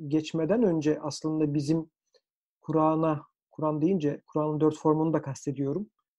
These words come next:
Kur'an'ın dört formuna da muhatabiyetimizdeki temel ilkeyi tespit etmek ve ona odaklanmamız lazım. O da nefsini okumaktır. Nefsini okumayı biz geçiştirdiğimiz için, e,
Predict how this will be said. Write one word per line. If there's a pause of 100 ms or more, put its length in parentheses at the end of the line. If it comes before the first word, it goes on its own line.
(200)
Kur'an'ın
dört
formuna
da
muhatabiyetimizdeki
temel
ilkeyi
tespit
etmek
ve
ona
odaklanmamız
lazım. (440)
O
da
nefsini
okumaktır. (640)
Nefsini
okumayı
biz
geçiştirdiğimiz
için, (760)
e,